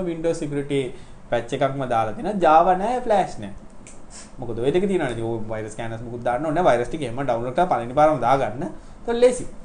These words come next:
මොකද Java වගේ තියෙනවනම් ඒ වගේ ප්‍රශ්නයක්. මං කියන්නේ නිව්යෝක් ටයිම්ස් හැක් කරේ Java වලින් කියලා. මං කියන්නේ Java ඒක උදාහරණයක් ගත්තද සාමාන්‍යයෙන් දැනට ප්‍රධාන පෙළේ වෛරස් එන ඇටැක් කරන තුන ගත්තොත් එහෙම තියෙන්නේ Java,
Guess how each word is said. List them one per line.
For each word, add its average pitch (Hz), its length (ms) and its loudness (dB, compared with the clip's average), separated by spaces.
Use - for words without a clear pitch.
මොකද 151 340 0
Java 131 300 4
වගේ 151 200 2
තියෙනවනම් 143 420 -2
ඒ 135 140 -4
වගේ 135 200 -2
ප්‍රශ්නයක්. 160 400 -2
මං 127 180 -6
කියන්නේ 127 260 -2
නිව්යෝක් 113 280 -6
ටයිම්ස් 123 340 -4
හැක් 127 200 -8
කරේ 131 160 -6
Java 135 220 2
වලින් 196 140 0
කියලා. 107 200 -6
මං 107 180 -12
කියන්නේ 117 440 -4
Java 110 340 -2
ඒක 107 260 -10
උදාහරණයක් 131 560 0
ගත්තද 107 320 -8
සාමාන්‍යයෙන් 113 440 -4
දැනට 120 240 0
ප්‍රධාන 120 440 0
පෙළේ 139 280 -2
වෛරස් 123 400 2
එන 127 140 -6
ඇටැක් 117 680 -2
කරන 127 180 -4
තුන 120 160 -6
ගත්තොත් 120 420 -4
එහෙම 120 160 -4
තියෙන්නේ 135 260 -6
Java, 117 420 0